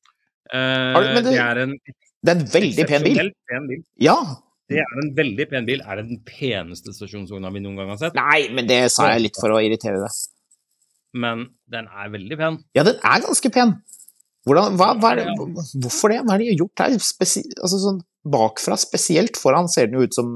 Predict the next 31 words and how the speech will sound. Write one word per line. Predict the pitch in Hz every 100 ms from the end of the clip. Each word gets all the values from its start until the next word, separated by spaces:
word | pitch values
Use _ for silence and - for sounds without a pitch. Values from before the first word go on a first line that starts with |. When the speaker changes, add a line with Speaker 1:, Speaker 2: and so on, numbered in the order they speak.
| 117
Speaker 1:
sedanen. | 113 127 120 104 170 196 _ _ -
Den | 139 220 160
er |
liksom, | 131 151 -
forfra | 143 123 - -
ser | 123
den | 98 98
helt | - 87
grei | 101 78 69 65
ut. | 160 -
Det | - 151
er | 123
sånn, | 131 113 85
et | 92 - - 113
utseende | - 104 95
man | 107
kanskje | 123 - 92
kan | 120 117
venne | 107 87
seg | 107
litt | 104
til, | 147 175
men | 139 -
bakfra, | 120 80 - - 196 - - _ _ _ _ _
det | 175 -
ser | 113
ikke | - -
helt | 131 -
knall | - 85 - -
ut. | - - _ _ _ _ _ _ _ _ _ _ _ _ _ - -
Speaker 2:
Forfra? | - 85 82 -